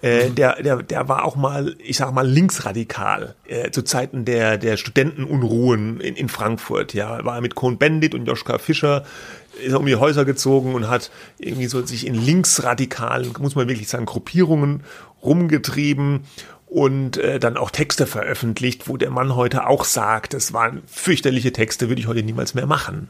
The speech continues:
Speaker 1: ja. Jetzt, äh, muss die Frau Ha-, El Hassan natürlich jetzt nicht irgendwie Chefredakteurin einer konservativen Tageszeitung werden oder einer, <laughs> äh, liberal-konservativen Tageszeitung, wie auch immer. Ich will damit nur sagen,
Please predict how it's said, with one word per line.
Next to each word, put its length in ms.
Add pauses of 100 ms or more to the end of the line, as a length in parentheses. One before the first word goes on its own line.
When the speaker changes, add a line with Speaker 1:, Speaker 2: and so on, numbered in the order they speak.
Speaker 1:
ja. 200 (440)
Jetzt, 200 (560)
äh, 120
muss 880 (600)
die 80
Frau 300
Ha-, 240
El 360
Hassan 280
natürlich 340
jetzt 200
nicht 300
irgendwie 440
Chefredakteurin 880
einer 160
konservativen 600
Tageszeitung 680
werden 280
oder 220
einer, 160 (300)
<laughs> 320
äh, 400
liberal-konservativen 1160
Tageszeitung, 560
wie 120
auch 140
immer. 260 (160)
Ich 100
will 120
damit 200
nur 80
sagen, 380